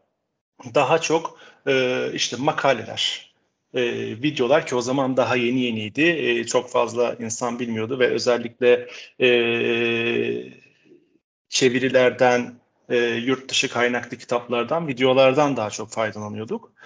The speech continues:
E, biraz öyle oldu ama ilerleyen süreçte özellikle pandemiden bir yıl öncesinde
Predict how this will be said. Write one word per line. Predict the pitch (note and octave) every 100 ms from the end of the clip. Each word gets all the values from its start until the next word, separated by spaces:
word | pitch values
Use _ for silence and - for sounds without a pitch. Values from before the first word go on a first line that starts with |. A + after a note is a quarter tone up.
| - _ C3+
E, | B2 A#2 B2
biraz | G3 G#3 A3
öyle | G#3 G#3+ F#3+
oldu | B2+ A#2+ A3 A#3+
ama | F3+ F#3+ G3+
ilerleyen | F#3 F#3+ F#3 F#3+ G3+
süreçte | A3 F3 D#3+ - F3+
özellikle | D#3 E3+ E3+ F3 F3+ F3 - - _ -
pandemiden | C#3 C3+ D3+ E3 E3+ F3 D#3
bir | F3+
yıl | F#3+
öncesinde | D#3 C3+ B2+ - A#2+ D#3+ G3+ -